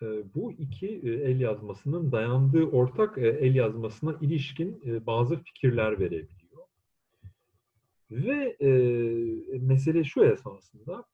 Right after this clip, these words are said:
bu iki el yazmasını karşılaştırdığınızda öyle hatalar var ki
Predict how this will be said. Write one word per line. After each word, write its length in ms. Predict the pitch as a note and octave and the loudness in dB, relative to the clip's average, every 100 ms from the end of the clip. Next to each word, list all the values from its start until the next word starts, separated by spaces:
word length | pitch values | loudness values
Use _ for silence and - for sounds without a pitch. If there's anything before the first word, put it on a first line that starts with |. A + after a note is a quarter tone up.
| _ | _
bu 240 | C#3+ C#3+ A#3+ | -8 -6 -6
iki 280 | F#3 - E3 | -6 -4 -4
el 140 | D3+ | -2
yazmasını 640 | C#3 A2+ A#2 G#2+ A2 G2+ | -2 -2 -6 -8 -8 -8
karşılaştırdığınızda 1500 | G2 C#3 F3 D3+ C3 - - G#2 G2+ G2 F2+ E2+ - - D3+ - _ _ _ _ _ _ - | -2 -2 -2 -2 -2 -2 -4 -4 -4 -8 -8 -14 -18 -16 -16 -16 _ _ _ _ _ _ -6
öyle 360 | A2+ A2+ F#3+ | -4 -2 0
hatalar 640 | C#4+ C4+ - C#3+ B2+ A#2 A2 | 0 -2 0 2 4 2 0
var 420 | G2+ A2 B2+ C3+ | 0 0 0 -4
ki 260 | - - | -10 -14